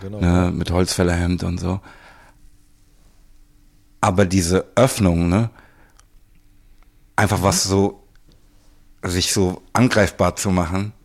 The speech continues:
Speaker 2: sich so zu öffnen, das ist einfach eine neue Qualität,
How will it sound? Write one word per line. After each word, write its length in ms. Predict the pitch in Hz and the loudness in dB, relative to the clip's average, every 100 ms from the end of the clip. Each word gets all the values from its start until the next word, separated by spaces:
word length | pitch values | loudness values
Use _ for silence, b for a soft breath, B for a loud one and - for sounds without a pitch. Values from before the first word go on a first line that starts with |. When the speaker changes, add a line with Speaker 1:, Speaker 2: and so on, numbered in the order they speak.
| b b b b - | b b b b -8
Speaker 2:
sich 220 | 90 - | -6 -2
so 120 | 104 | -2
zu 160 | - 98 | 0 0
öffnen, 540 | 95 - 98 95 104 B B B B B _ _ _ _ _ _ - | 0 0 0 0 -2 B B B B B _ _ _ _ _ _ -6
das 260 | 92 95 - | -2 -2 -4
ist 100 | - | -4
einfach 180 | 92 | -2
eine 120 | 90 87 | 0 2
neue 200 | 87 87 | 0 -2
Qualität, 580 | 87 85 - 87 - | -4 -6 -6 -8 -8